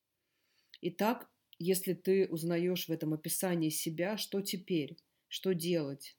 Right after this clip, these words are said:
Самое основное, и тут мы опять затрагиваем тему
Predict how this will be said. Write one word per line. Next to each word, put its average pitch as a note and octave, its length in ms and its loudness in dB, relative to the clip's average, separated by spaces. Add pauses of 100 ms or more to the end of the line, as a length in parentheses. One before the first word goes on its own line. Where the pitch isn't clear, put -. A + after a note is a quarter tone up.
(1300)
Самое F#3+ 440 2
основное, F#3 800 2 (460)
и D#3+ 80 2
тут G#3 460 -2
мы E3+ 200 6
опять E3+ 640 2 (300)
затрагиваем D#3+ 760 0
тему D#3 560 0